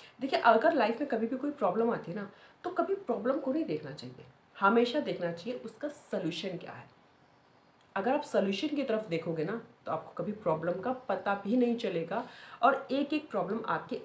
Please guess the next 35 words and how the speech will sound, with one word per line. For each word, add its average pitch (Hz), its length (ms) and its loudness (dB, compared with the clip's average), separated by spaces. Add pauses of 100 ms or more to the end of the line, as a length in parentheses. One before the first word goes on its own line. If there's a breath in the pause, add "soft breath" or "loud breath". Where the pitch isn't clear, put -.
(140)
ऐसे 233 260 2
solve 160 240 -2
हो 151 80 -4
जाएगी 147 340 -4
कि 233 260 -4 (600)
कभी 156 140 -8
कोई 170 120 -6
problem 170 320 -2
थी - 240 -8
ही 311 200 -2
नहीं। 240 280 -2 (1160)
तो - 160 0 (240)
आपको 285 320 6
अभी 277 160 6
करना 247 360 6
क्या 269 160 2
है, 262 180 -4 (380)
अपने 240 280 2
आप 226 120 2
से - 160 -6
प्यार 156 280 -4
करना 214 280 -6
है, 220 140 -6 (540)
pamper 185 380 6
करना 233 300 2
है, 233 200 0
खुद 220 300 0
को 226 160 2
pamper 175 420 2
करना 196 280 -2
है, 196 180 -2
well 170 240 4
ड्रेस 170 440 0
रहना 185 300 -2
है, 185 320 -6